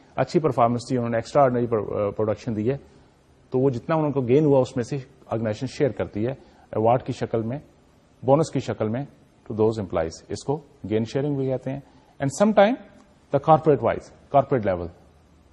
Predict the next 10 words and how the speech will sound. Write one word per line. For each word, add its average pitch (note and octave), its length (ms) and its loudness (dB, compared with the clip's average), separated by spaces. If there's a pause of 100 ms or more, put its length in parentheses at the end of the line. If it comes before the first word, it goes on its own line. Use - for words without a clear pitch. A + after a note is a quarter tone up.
(120)
they A2+ 160 2
give C3 140 2
bonuses، A#2 460 -2 (360)
اس A#2+ 140 -6
کو D3+ 100 2
پروفٹ A#2 340 0
شیئرنگ G2+ 300 -6
بھی F#2+ 80 -8
کہتے - 300 -6
ہیں۔ - 180 -20